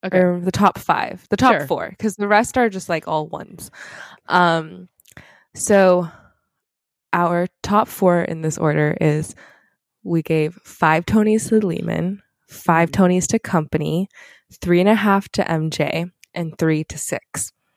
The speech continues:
Speaker 1: Okay. Yeah, that does check out.
Speaker 2: I feel like that aligns with our general opinions
Speaker 1: Mm-hmm.
Speaker 2: day to day. So,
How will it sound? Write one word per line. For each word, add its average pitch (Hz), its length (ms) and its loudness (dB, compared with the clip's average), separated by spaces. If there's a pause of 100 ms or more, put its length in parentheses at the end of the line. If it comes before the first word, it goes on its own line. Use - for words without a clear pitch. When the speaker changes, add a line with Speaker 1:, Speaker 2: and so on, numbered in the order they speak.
(360)
Speaker 1:
Okay. 151 320 -2 (540)
Yeah, 415 140 4
that 370 140 6
does 381 200 0
check 151 200 0
out. 117 300 -6 (1040)
Speaker 2:
I 233 60 -8
feel 277 140 2
like 277 140 4
that 233 160 4
aligns 160 440 -2
with - 340 -8 (120)
our 156 240 0
general 156 420 0
opinions 180 880 -8 (180)
Speaker 1:
Mm-hmm. 196 140 -4
Speaker 2:
day 175 160 2
to 185 80 0
day. - 400 -2 (520)
So, 165 720 -2